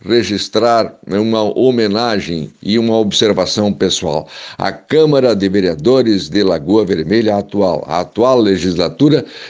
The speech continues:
me parece que não tem oposição à Lagoa Vermelha. Existem partidos políticos diferentes, existem posicionamentos diferentes,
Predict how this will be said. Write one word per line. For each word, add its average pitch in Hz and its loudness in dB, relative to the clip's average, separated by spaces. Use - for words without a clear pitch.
me 117 2
parece 113 0
que 123 0
não 147 2
tem 143 0
oposição 123 0
à 160 2
Lagoa 131 2
Vermelha. 92 0
Existem 135 0
partidos 139 0
políticos 139 0
diferentes, 107 0
existem 117 2
posicionamentos 107 2
diferentes, 143 2